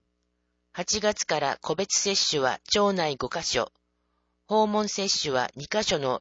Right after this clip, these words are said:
医療機関で実施。四、差別事象と今後の啓発は。企画総務部長、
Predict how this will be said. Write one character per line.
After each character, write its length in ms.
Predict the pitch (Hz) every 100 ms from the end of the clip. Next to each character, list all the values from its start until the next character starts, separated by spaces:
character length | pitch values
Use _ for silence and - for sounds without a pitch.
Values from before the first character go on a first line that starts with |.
| -
医 100 | 147
療 220 | 196 202
機 140 | -
関 220 | - 165 147
で 100 | 127
実 140 | 120
施。 360 | - - - - _ _ _ _ _ _ _ _ _ _ _ _ _ _ _ -
四、 340 | 180 165 120 _ _ _ _ _ _
差 260 | - - 160
別 300 | 214 196 196
事 140 | 196
象 280 | - 190 160
と 340 | - 127 120 -
今 240 | 190 202
後 140 | 185
の 100 | 180
啓 220 | 175 175 170
発 320 | 160 - 147
は。 200 | 139 127 _ _ _ _ _ _ _ _ _ _ _ _ -
企 140 | -
画 220 | 214 208
総 240 | - 214 190
務 180 | 190 175
部 120 | 170
長、 420 | - 127 113